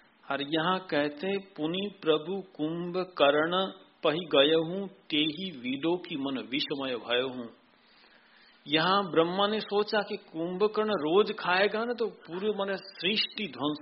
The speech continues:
हो जाएगी, वो तो खा लेगा पूरा, बचेगा ही नहीं। क्या किया? माँ सरस्वती को प्रार्थना की कि, "माँ सरस्वती, तुम आके उनकी जीभ पर बैठो।"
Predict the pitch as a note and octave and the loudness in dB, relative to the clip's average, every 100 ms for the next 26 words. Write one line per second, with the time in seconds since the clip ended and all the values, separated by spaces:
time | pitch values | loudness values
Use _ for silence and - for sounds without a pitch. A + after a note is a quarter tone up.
0 | C3 A2+ D#3 G3 A3 - A3+ A3+ D3+ A2+ | -10 -12 -12 -8 -6 -2 0 0 0 -4
1 | - - - _ _ _ D3 F3+ A#3 A#3 | -8 -16 -20 _ _ _ -2 0 0 -2
2 | A3 F3 A#2 - _ - - _ _ - | -2 -4 -12 -20 _ -20 -20 _ _ -20
3 | - - _ - F#3 F#3+ G3+ G#3+ B3 A#3+ | -20 -20 _ 0 2 2 0 -2 -2 -6
4 | C#3 C#3 D3+ G3+ A3+ - F3 F3+ G3 A#3+ | -8 0 4 4 2 -2 2 2 2 -2
5 | A#3 A#3+ A#3+ E3 C#3 C#3 A2+ - - _ | -2 -2 2 2 2 -2 -14 -16 -20 _
6 | _ _ _ _ _ _ _ _ - _ | _ _ _ _ _ _ _ _ -20 _
7 | - D3 C#3 D#3 G#3 G3+ E3+ D#3+ D#3+ F#3+ | -4 0 4 4 4 2 2 2 0 -4
8 | G3+ - F3 F#3 D#3+ E3+ E3+ G#3+ G3 F3+ | -6 -6 -4 2 4 2 2 -2 -2 -6
9 | D3+ - D#3+ - D3+ A#2+ G#2 - | -8 -6 -10 -2 -2 -2 -8 -12